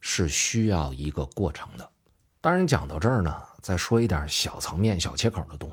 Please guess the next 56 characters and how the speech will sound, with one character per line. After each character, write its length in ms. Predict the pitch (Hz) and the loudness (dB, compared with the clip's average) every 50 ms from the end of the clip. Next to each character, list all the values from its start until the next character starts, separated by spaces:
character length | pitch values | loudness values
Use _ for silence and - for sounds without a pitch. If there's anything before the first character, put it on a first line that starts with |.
| - - | -12 -14
西 60 | - | -14
啊， 140 | - - - - - - - | -16 -16 -18 -20 -18 -10 -6
就 80 | 87 | -4
一 140 | 107 120 147 | -2 -2 0
个 100 | 170 180 | 0 0
感 220 | 175 - - - - - | 0 0 -4 -4 -6 -12
觉， 200 | - - - - - - - - - - - - - - - | -14 -14 -14 -18 -20 -20 -20 -20 -20 -20 -20 -20 -20 -6 2
就 80 | - | 2
是 60 | 165 165 | 4 4
最 160 | - 196 175 | 6 4 4
近 160 | 160 185 170 | 6 6 4
一 60 | 143 | 6
段 180 | 127 135 123 110 | 4 4 2 2
时 160 | 95 113 113 | 2 2 4
间， 160 | 110 113 110 | 4 4 4
我 80 | 98 85 | 4 2
们 240 | 76 76 78 80 - - - - - - - - - _ _ _ _ _ | 2 2 0 0 -2 -4 -16 -20 -20 -20 -20 -20 -20 _ _ _ _ _
网 320 | - - 98 90 82 90 104 | -8 -2 2 2 4 4 4
友 200 | 95 - - 76 | 2 0 -2 -4
现 180 | - 101 90 | -2 0 0
在 100 | 87 80 | 0 0
都 160 | 78 87 92 | 0 0 0
说 160 | 92 - 101 95 | 0 0 0 -2
吃 240 | - - - 123 | 0 0 0 0
瓜 320 | 113 - 117 117 120 123 127 | 2 2 4 4 4 4 2
嘛， 120 | 113 87 | 2 0
啊， 220 | 73 - - 85 78 | -2 -4 -8 -10 -8
经 200 | - - 120 113 | -4 -2 0 2
常 180 | 101 98 95 | 2 2 4
会 80 | 107 110 | 4 2
有 120 | 90 78 | 2 0
大 140 | 80 - 113 - - | 0 0 0 0 0
瓜 180 | 82 92 85 78 | 0 0 0 0
爆 220 | 80 - 87 76 | 0 0 -2 -2
出 160 | 76 - - 71 | -2 -4 -8 -10
来， 140 | - - - | -12 -12 -14
很 220 | - - 80 71 73 | -10 -10 -8 -6 -2
多 180 | 80 110 131 | 0 2 2
事 300 | 139 131 - - 147 117 | 2 0 -2 -2 -2 -4
情 160 | 87 82 69 | -4 -4 -6
它 100 | 73 80 | -4 -2
未 220 | 92 117 156 147 117 | 0 2 2 2 2
必 160 | - 107 80 | 2 0 0
是 220 | - - 57 - - | 0 -2 -6 -6 0
真 300 | - 104 95 95 92 87 | 2 2 2 2 0 -2
的， 180 | 80 71 - - _ _ _ _ _ _ _ - | -2 -4 -8 -12 _ _ _ _ _ _ _ 0
有 260 | - 123 120 101 95 | 2 4 4 6 4
一 160 | 110 160 175 147 | 4 2 2 0
些 280 | - - 185 190 185 | 0 2 2 4 4
呢， 240 | 185 180 165 151 139 - - - - - - _ - | 4 4 2 2 0 -4 -12 -20 -20 -20 -18 _ -2
部 240 | 320 370 320 170 | 2 4 4 4
分 240 | 101 82 90 82 80 | 4 4 2 2 2
是 160 | 76 - 82 | 0 -2 -4
真 300 | 76 - - 85 82 85 | -2 0 0 2 2 2
实 400 | 80 - - - 67 67 67 67 - - | 0 -2 -6 -8 -10 -12 -14 -14 -10 -6
啊， 360 | 87 87 80 80 78 80 | -4 -4 -2 -2 -4 -4